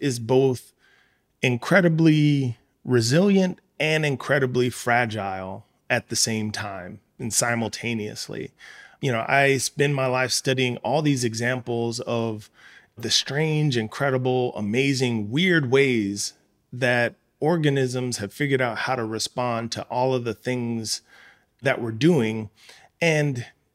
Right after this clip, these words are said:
it makes me hopeful, and it makes me proud to some extent to be a part of this story that is life. But ultimately,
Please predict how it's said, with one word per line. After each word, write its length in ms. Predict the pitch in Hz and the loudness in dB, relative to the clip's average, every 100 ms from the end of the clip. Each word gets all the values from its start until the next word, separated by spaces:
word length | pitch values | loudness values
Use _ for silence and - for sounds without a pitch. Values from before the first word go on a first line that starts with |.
| _ - | _ -4
it 160 | 147 - _ - | -4 -6 _ 0
makes 300 | 175 202 185 | 2 2 2
me 320 | 170 156 131 - | 2 2 -2 -4
hopeful, 720 | - 202 - 120 135 143 147 _ _ - | -2 -2 0 2 2 2 -4 _ _ -2
and 220 | 135 131 | 0 0
it 80 | 120 | 2
makes 260 | 147 143 143 | 0 0 -2
me 340 | 127 120 113 - _ _ | -2 -2 -4 -10 _ _
proud 360 | - 196 180 131 | 2 6 6 4
to 80 | 123 | 2
some 220 | 143 123 | 2 0
extent 380 | 110 - 131 - | -2 -2 -4 -2
to 80 | 113 | -2
be 440 | 135 139 131 117 _ - _ _ _ - | 0 2 0 -4 _ -20 _ _ _ -6
a 120 | 117 | -4
part 260 | - 127 123 | 0 0 0
of 100 | 120 | 0
this 140 | 117 | -2
story 480 | - 131 131 123 120 | 0 2 4 4 2
that 220 | 113 110 | -2 -2
is 260 | 107 101 107 | -2 -4 -4
life. 560 | 123 123 104 107 - _ _ _ - | -2 -2 -4 -8 -16 _ _ _ -2
But 240 | 139 120 - | 0 0 2
ultimately, 920 | 185 - 135 - 120 120 117 110 | 2 2 -4 -6 -6 -4 -4 -6